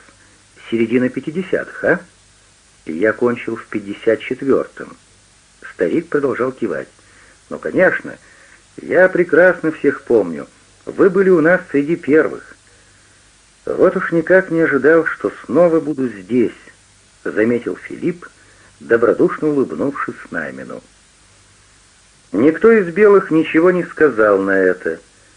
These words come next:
Зажглась кнопка лифта, и звякнул звонок. Стальные двери с лязгом раздвинулись, профессор Глиф вошел в кабину последним и прижался в уголок,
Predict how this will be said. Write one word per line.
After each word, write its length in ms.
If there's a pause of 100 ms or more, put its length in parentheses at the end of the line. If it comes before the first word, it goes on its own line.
(340)
Зажглась 600
кнопка 520
лифта, 500 (480)
и 140
звякнул 680
звонок. 720 (1300)
Стальные 440
двери 500 (260)
с 40
лязгом 480
раздвинулись, 640 (680)
профессор 680
Глиф 500 (360)
вошел 480
в 100
кабину 440
последним 680 (360)
и 80
прижался 540
в 60
уголок, 540